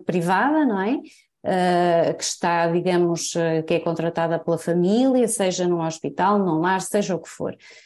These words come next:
É importante questionarmos, porque eu acredito que sim, não estou a dizer que conheça,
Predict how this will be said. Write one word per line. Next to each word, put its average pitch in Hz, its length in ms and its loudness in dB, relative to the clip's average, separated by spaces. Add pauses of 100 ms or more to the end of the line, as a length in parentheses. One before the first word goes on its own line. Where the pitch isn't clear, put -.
(640)
É 233 160 4
importante 269 520 2
questionarmos, 254 920 4
porque - 340 -2
eu 247 80 6
acredito 226 480 2
que - 80 -12
sim, 220 200 0
não 214 80 4
estou 214 220 0
a - 20 2
dizer 185 220 0
que 185 40 -16
conheça, 190 580 -2